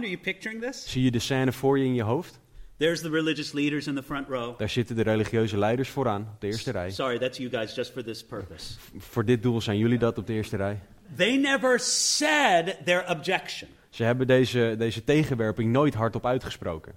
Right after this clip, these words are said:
Speaker 1: But they just think it in their hearts.
Speaker 2: Maar ze denken het in hun hart.
Speaker 1: Who is he to do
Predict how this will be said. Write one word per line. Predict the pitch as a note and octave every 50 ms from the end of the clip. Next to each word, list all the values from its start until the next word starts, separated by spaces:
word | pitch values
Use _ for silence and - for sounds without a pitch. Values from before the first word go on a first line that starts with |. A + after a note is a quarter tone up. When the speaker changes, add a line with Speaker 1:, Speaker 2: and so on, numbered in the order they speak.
| - -
Speaker 1:
But | D3+ D3+ D3+
they | D#3+ D#3
just | D3+ D#3+ D3+ - - - - - -
think | G#3 G#3 G#3 F3+ - -
it | A2+ F#2+ - _
in | - A2 G#2+
their | G#2 G2 F#2+ F#2+
hearts. | G2 D#2+ - - _
Speaker 2:
Maar | - G#2 G2
ze | - A#2 G2 G2
denken | F#2 B2+ C3+ D3+ C#3 B2 A2+ F#2+
het | F#2 -
in | F#2 F#2
hun | F#2 F2+ F2
hart. | F#2 F#2+ F2 - - _ _ _ _ _ _ _ _ _
Speaker 1:
Who | _ - A3 G#3 C3+ G2
is | F2 E2 - - -
he | C#3 B2 A2 -
to | - F#2+ - A2 G2+
do | F#2+